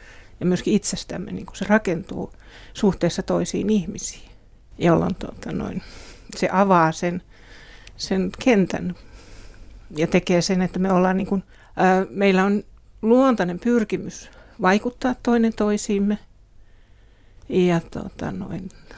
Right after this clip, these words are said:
halukin tehdä sillä lailla. Jo pienet lapset pyrkii vähän hallitsemaan ja vaikuttamaan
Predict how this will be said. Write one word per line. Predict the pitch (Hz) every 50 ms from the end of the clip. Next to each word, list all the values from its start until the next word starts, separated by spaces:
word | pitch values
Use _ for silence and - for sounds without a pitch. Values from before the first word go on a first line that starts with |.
| - -
halukin | - - 156 143 170 208 233 233 - 247 240 233
tehdä | - 233 233 220 -
sillä | - - - 226 214 202
lailla. | 190 190 170
Jo | 175 180
pienet | - - 196 185 180 185 - -
lapset | 185 185 190 - - 180 - -
pyrkii | - - 151 160 - - - - - 180
vähän | 165 151 160 170 -
hallitsemaan | - 143 147 151 - 160 - - - 175 180 - - - 196 - - - - - - - - -
ja | 160
vaikuttamaan | 156 151 151 147 - 165 - - - - - 202 - - 185